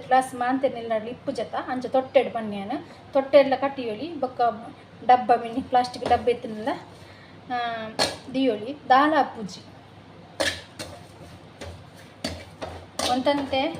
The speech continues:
ಫಸ್ಟ್ ಒಂದ್ ಚಮಚ ಪಡಿಯತ್ತೆ ಬೊಕ್ಕ ಬೋಡಂಡ ಮಧ್ಯೆ ಎಣ್ಣೆ ಪಾಡ್ದ ಒಂಜ ಫ್ರೈ ಮಲ್ತ್ ತೊಗೊಂಡಿತ್ತೆ ನಾಡು. ಎಂಕ್ಲು ಜಾಸ್ತಿ ಅದು ಇಂಚನೆ ಇಲ್ಲಡ್ ಬೇರೆದ ಪುನ್ ಗಿಡ ಉಂಡು, ಕಿನ್ನೆ ಗಿಡ.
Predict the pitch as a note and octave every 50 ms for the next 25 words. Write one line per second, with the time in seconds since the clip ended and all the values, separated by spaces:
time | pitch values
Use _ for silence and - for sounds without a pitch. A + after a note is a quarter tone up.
0 | - - C4 C4+ - - C4+ C4+ C#4 C#4 C#4 C#4+ B3+ B3 A#3 A3 A3+ G#3 F#3+ F#3+
1 | F#3 - B3+ E4 - - - - - - - - - - - - - - - -
2 | A#3 A3 - A3 A3 G#3+ A3+ B3 B3+ B3+ B3 B3 B3 B3+ A#3+ G#3+ G3+ A3+ A3 A3
3 | A3+ A3+ A3 - - A3+ G#3+ G3 F#3+ G3 G3 G#3 B3+ C4+ - - - - - -
4 | - - - - - - - - - - - - - - - A#3 A3+ G#3+ A3 A#3
5 | B3+ - - - - - - - - - - - - - - - - C4 C4 C4+
6 | C4+ C4 C4 C4 C4+ C4 C4 C4 C4 B3 - - A3 G#3+ G#3+ G#3 G3 F#3+ F#3 G3
7 | A3+ D4+ D4+ - - - - - - - - - - - - - - - - -
8 | - - - - - - - - - - - - - - - - - - A#3 A#3
9 | A#3+ B3 - C4+ C4 A#3+ A#3+ B3 B3+ B3+ B3+ - B3 A3 G#3+ A#3+ C4 B3+ - C4+
10 | G#3+ G#3+ A3+ B3 C4+ C4 B3+ B3 A#3+ A#3+ A#3+ A#3+ A#3+ A#3+ A3+ A#3+ B3 C4+ C4+ B3
11 | A#3+ A#3 A#3 - - C4 C#4 C#4 C4+ C4 - A#3 A3+ A3+ A3+ B3 D4+ E4+ F4 F4
12 | D4 B3 G#3+ - C#4+ C#4+ D4+ D#4+ C4+ G#3 A3 F#3+